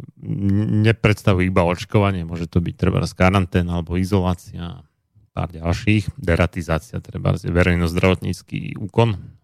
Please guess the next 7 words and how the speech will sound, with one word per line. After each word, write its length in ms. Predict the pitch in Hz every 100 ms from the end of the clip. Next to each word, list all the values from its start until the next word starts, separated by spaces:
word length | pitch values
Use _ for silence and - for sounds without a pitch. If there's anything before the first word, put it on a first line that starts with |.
| -
alebo 240 | 92 85
výkon 400 | 78 82 - 107 98 _ _ _ _ _ _ _
alebo 160 | - -
zákrok. 480 | 80 85 80 85 - - _ _ _ _ _ _ _ _ _ _ _ _ _ _ _ _
A 320 | 101 95 92 87 - _ _ _ _ _ _ - _ _
zaujímavé, 800 | 120 101 113 135 127 113 113 123
že, 400 | 104 104 107 104